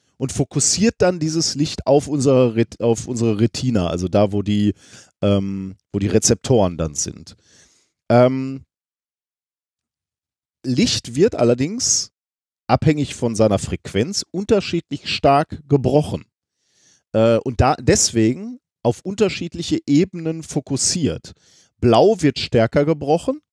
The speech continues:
der Fokuspunkt liegt also etwas näher an der Linse und Rot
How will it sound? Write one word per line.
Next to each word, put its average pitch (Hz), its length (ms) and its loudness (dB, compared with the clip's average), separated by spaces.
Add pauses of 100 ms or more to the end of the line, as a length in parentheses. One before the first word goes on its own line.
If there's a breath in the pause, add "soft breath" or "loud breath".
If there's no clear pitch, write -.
(580)
der 110 140 4
Fokuspunkt - 680 -6
liegt 110 220 -10
also - 260 -4
etwas 107 400 -4
näher 123 680 2
an 113 180 -4
der 101 120 2
Linse 123 640 0 (720 soft breath)
und 143 160 -2
Rot 135 680 0